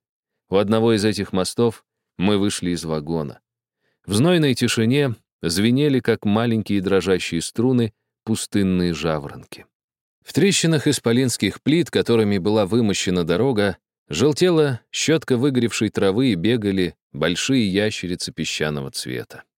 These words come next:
Мост был в свое время перекинут гигантским прыжком с одного берега реки на другой.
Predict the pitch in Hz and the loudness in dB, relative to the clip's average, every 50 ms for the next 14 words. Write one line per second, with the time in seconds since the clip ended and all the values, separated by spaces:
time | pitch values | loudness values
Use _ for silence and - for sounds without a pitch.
0 | _ _ _ _ _ _ _ _ _ _ _ _ _ _ _ - - 123 175 196 | _ _ _ _ _ _ _ _ _ _ _ _ _ _ _ -4 0 2 2 2
1 | 190 139 147 151 180 175 156 - - 143 151 151 147 135 151 156 160 156 151 143 | 2 0 0 0 2 2 0 0 0 2 4 4 4 2 2 0 0 0 0 0
2 | 135 - - 107 110 110 - - 147 143 131 120 104 98 110 104 95 113 123 123 | -2 -2 -2 -2 -2 0 0 0 0 0 0 0 0 -2 -2 0 0 0 0 0
3 | 113 - - 110 98 - 98 95 90 - - - 127 131 123 110 - 98 87 85 | -2 -4 -4 -4 -2 -2 -2 -2 -2 -2 -4 -2 -2 0 0 -2 -2 -4 -4 -2
4 | 95 98 107 107 90 98 107 110 101 90 92 90 90 82 - 110 110 101 92 82 | -2 0 0 0 0 0 -2 -2 -2 -2 -2 -2 -2 -2 -4 -2 -2 -2 -2 -2
5 | 92 90 85 82 98 107 104 90 78 | -2 -4 -4 -2 -2 0 0 0 -2